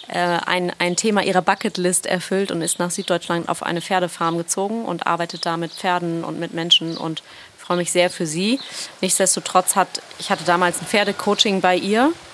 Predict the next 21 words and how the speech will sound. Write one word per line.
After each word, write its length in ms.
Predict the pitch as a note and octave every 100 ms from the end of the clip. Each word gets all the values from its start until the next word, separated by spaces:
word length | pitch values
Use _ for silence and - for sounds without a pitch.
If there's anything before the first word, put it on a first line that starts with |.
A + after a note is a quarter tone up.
| - - - - -
mit 180 | F3+ -
ihrem 320 | F#3 F3+ F3
Pferd 480 | - G3+ G3 G#3+ -
Eddie 360 | F#3+ G#3+ A#3+ - - - - - - -
und 460 | F#3 F3+ F3+ - - - -
das 280 | E3 -
hat 140 | F#3 -
mich 160 | F3
so 380 | - E3+ D#3+ D#3 - - - - - - - -
echt 200 | D#3+ -
vom 200 | F3+ E3
Teller, 460 | - E3+ E3 D3+ - -
also 160 | E3 E3
das 180 | D#3+ -
hat 100 | -
mich 140 | D#3+
so 120 | E3+
beeindruckt, 680 | D#3+ - E3 F3 D3 - - -
ähm, 220 | D#3 D#3 D3+
wie 80 |
dieses 340 | D3 D#3+ D#3